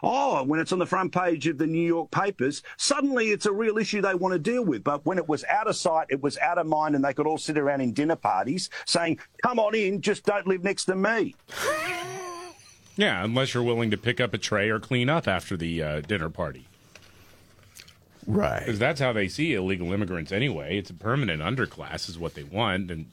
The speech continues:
Speaker 2: they've said it. You
Speaker 3: They
Speaker 2: know,
Speaker 3: have
Speaker 2: they're
Speaker 3: said
Speaker 2: just
Speaker 3: it.
Speaker 2: here to, like, clear off the, the table at Olive Garden. They're here to pick crops, and they're here to have babies for us.
Speaker 3: Pelosi has said it.
Speaker 2: It's Handmaid's Tale, actually.
Speaker 3: There you go.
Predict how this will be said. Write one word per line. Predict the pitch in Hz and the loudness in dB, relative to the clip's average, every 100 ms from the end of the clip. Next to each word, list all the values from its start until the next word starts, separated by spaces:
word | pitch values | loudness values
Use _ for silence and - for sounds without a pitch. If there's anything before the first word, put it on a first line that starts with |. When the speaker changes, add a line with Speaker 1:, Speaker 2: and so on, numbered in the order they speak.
| 92 | 0
Speaker 2:
they've | 123 117 | 0 2
said | - 170 | 0 0
it. | 98 - - - - - - - - - | -2 -8 -20 -20 -20 -20 -20 -20 -20 -4
You | 95 | 0
Speaker 3:
They | 95 | 2
Speaker 2:
know, | |
Speaker 3:
have | 71 | 2
Speaker 2:
they're | 95 | 0
Speaker 3:
said | 110 | 0
Speaker 2:
just | 117 - | -2 0
Speaker 3:
it. | |
Speaker 2:
here | 120 | 0
to, | 107 | 2
like, | 92 90 80 - | 2 0 -2 -14
clear | - 131 120 | -2 0 2
off | 110 120 - | 2 0 0
the, | 101 90 82 - | -2 -2 -4 -8
the | 95 | -8
table | - 131 123 117 98 | -4 0 0 2 0
at | 87 | 2
Olive | 127 127 113 | 2 2 0
Garden. | 110 120 120 120 117 | 0 0 0 0 0
They're | 92 85 | 0 0
here | 110 110 | 0 2
to | 92 | 0
pick | - 131 - | -2 -2 -4
crops, | - 113 113 156 - | -6 0 2 0 -2
and | 117 | -2
they're | 107 | 0
here | 117 147 | 2 2
to | 120 | 2
have | 135 131 104 | 0 0 0
babies | 131 185 110 - | 0 0 -2 -4
for | 92 71 71 | -8 -10 -14
us. | - - - - - - - - - - - - - - - - | -16 -16 -16 -20 -20 -20 -20 -20 -20 -20 -16 -14 -14 -16 -6 2
Speaker 3:
Pelosi | 131 160 - 156 | 4 4 2 0
has | 143 | 2
said | 175 190 214 | 2 2 2
it. | - - | -4 -6
Speaker 2:
It's | 113 - | -6 0
Handmaid's | 170 220 135 92 - | 0 2 0 -2 -4
Tale, | - 87 71 71 | -4 -4 -6 -12
actually. | 73 - 101 73 - - _ _ _ - - | -14 -10 -10 -10 -12 -14 _ _ _ -20 -4
Speaker 3:
There | 87 | -2
you | 71 69 | 0 0
go. | 71 82 | 0 -2